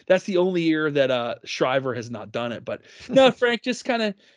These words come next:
Speaker 1: prepping on for football, and obviously, you know, I'm a big hockey guy, so, uh, the, you know, uh, September always means October's coming around the corner, and, uh, we'll have some hockey tidbits to share for you before we get off the air. And last thing before I,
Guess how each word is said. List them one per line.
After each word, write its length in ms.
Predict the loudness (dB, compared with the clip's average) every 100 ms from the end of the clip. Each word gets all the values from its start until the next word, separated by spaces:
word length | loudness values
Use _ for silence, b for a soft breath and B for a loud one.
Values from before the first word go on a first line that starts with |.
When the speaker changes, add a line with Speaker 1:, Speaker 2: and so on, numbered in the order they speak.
| b 2
Speaker 1:
prepping 300 | 4 4 2
on 100 | 0
for 100 | -6
football, 840 | 0 -2 4 6 6 6 2 -2
and 240 | -6 -4
obviously, 360 | -2 -2 -4 -2
you 40 |
know, 60 | 0
I'm 80 | 2
a 40 |
big 100 | 0
hockey 320 | 0 -4 -4
guy, 240 | 0 2 0
so, 380 | 0 0 2 0
uh, 200 | -2 -6 b b b -6
the, 180 | -4 -2
you 160 | 0
know, 120 | 0 -2
uh, 160 | -6
September 560 | -4 -2 2 2 4 4
always 240 | 4 2
means 160 | -2 -2
October's 560 | -2 -2 0 0 -2
coming 200 | -2 -2 0
around 140 | -4
the 80 | -4
corner, 380 | -2 0 0 -2
and, 140 | 0
uh, 140 | -2 -4 B B
we'll 120 | 2
have 140 | 4 2
some 120 | -2
hockey 340 | 0 0 -2
tidbits 380 | -4 -4 -2 -4
to 80 | -6
share 200 | -4 -4 -2
for 140 | -2
you 60 | -4
before 200 | -4 -4
we 80 | -2
get 80 | -4
off 140 | -4
the 160 | -4 -2
air. 80 |
And 80 | 0
last 220 | 0 -2 -4
thing 140 | -6
before 280 | -2 0 0
I, 120 | 0